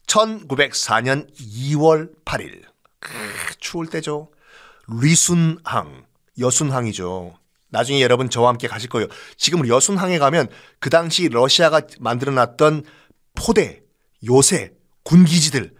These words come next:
다 그대로 보존돼 있어요, 지금요. 자, 여순항, 지금은 러시아 군항이에요. 러일 전쟁 일어났을 때. 추운 초봄 저녁이었습니다. 러시아 해군들, 수병들은 다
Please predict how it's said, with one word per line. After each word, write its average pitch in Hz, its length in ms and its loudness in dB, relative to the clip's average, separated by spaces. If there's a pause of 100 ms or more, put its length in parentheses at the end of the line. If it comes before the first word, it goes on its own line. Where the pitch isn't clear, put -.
(160)
다 - 460 -2
그대로 151 360 -2
보존돼 131 380 2
있어요, 107 240 -4
지금요. 80 400 -12 (600)
자, 98 160 -4
여순항, 160 600 2 (280)
지금은 135 480 0
러시아 175 720 4
군항이에요. 120 920 -2 (140)
러일 113 260 0
전쟁 107 440 -4
일어났을 92 380 -12
때. 92 280 -14 (960)
추운 247 420 2
초봄 208 520 0 (200)
저녁이었습니다. - 1000 -6 (760)
러시아 147 460 4
해군들, 127 720 -4
수병들은 135 440 -2
다 123 280 4